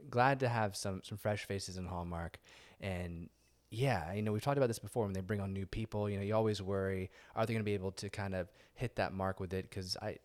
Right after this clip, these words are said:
we've talked about acting in Hallmark movies before, and I, I think it's difficult 'cause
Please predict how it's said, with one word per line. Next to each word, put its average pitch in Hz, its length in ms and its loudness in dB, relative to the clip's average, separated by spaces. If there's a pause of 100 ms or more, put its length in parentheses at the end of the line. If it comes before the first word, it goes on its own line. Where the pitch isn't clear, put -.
we've 127 160 -2
talked 147 180 2
about 117 240 2
acting 110 320 -4
in 95 80 -2
Hallmark 95 320 -2
movies 90 240 -4
before, 107 560 2 (460)
and 101 200 0
I, 85 200 -2
I 117 120 -2
think 135 160 -2
it's 120 120 -4
difficult 92 400 -4
'cause - 340 -6